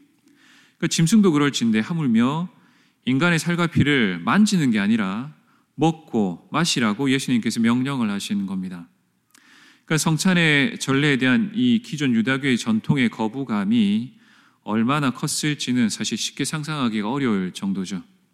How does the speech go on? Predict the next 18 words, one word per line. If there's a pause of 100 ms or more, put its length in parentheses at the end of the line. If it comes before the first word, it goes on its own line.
(1400)
예수님은
그러면
왜
이렇게 (640)
가혹해
보이는
예식, (720)
옆에서
들으면
오해하기
딱
좋은, (600)
마치
사람의
살을
먹고
피를
마시는